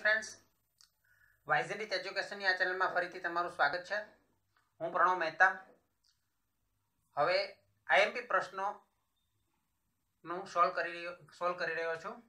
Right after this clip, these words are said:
તો આજે આપણે કરીશું સાબિત કરો કે sin sixty plus cos six thirty upon one plus sin thirty plus cos sixty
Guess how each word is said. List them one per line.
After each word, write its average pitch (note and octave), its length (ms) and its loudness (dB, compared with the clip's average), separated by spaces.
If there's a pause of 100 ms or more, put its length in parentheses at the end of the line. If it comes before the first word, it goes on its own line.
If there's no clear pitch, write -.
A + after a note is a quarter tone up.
(600)
તો G#3+ 80 12 (480)
આજે G3 180 8
આપણે G#3+ 240 4
કરીશું A3 400 2
સાબિત A3 380 2
કરો G#3 260 8
કે F#3+ 80 2 (1000)
sin G#3 280 0
sixty A3+ 380 -8
plus G3 240 4 (160)
cos G3+ 240 4
six - 320 -12
thirty F#3 320 8 (560)
upon F3 340 4 (300)
one A3 100 10 (140)
plus G3+ 260 8
sin G#3 240 2
thirty G#3+ 380 2
plus F#3 300 4
cos G#3 240 4
sixty F#3+ 280 -10